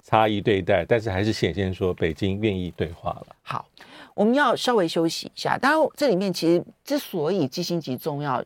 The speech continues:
Speaker 2: 它的关键的位置嘛，哈，那中国大陆也高举了他。那现在布林肯说呢，等到这个习-，呃，就基辛格已经回到美国，他说，诶，这个礼拜他应该会去跟基辛格好好谈，会谈什么呢？马上回来节目现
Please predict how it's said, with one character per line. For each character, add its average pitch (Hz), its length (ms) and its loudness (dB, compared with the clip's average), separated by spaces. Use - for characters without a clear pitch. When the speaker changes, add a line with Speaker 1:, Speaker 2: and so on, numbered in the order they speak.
Speaker 2:
它 175 160 0
的 160 80 0
关 147 320 -2
键 143 340 -2
的 - 200 -4
位 160 180 2
置 - 260 -14
嘛， - 160 -14
哈， - 200 -12
那 285 80 0
中 277 140 4
国 226 80 0
大 208 180 -2
陆 185 160 2
也 131 220 0
高 208 260 0
举 - 200 -8
了 - 220 -8
他。 127 360 -8
那 285 40 0
现 311 120 2
在 294 80 2
布 302 120 4
林 214 160 2
肯 185 200 -6
说 180 340 -4
呢， 143 300 -4
等 151 220 2
到 208 240 2
这 185 180 -2
个 156 160 0
习-， - 200 -4
呃， 180 100 2
就 208 100 2
基 202 140 -2
辛 185 180 -2
格 156 80 -4
已 147 80 -2
经 143 140 -6
回 120 160 -6
到 127 160 -2
美 117 140 -8
国， 110 180 -6
他 147 140 -8
说， 165 200 -2
诶， 156 80 -2
这 226 100 4
个 185 80 -2
礼 165 100 -4
拜 156 200 -6
他 151 160 -8
应 147 80 -6
该 147 120 -6
会 143 140 -6
去 143 160 -6
跟 139 340 -4
基 165 140 -2
辛 151 140 -4
格 135 100 -8
好 95 140 -12
好 117 160 -8
谈， - 180 -18
会 - 140 -6
谈 190 240 -8
什 170 200 -4
么 104 180 -10
呢？ 202 200 -6
马 - 100 -14
上 135 180 -8
回 - 140 -10
来 78 140 -6
节 - 140 -12
目 - 60 -8
现 - 140 -10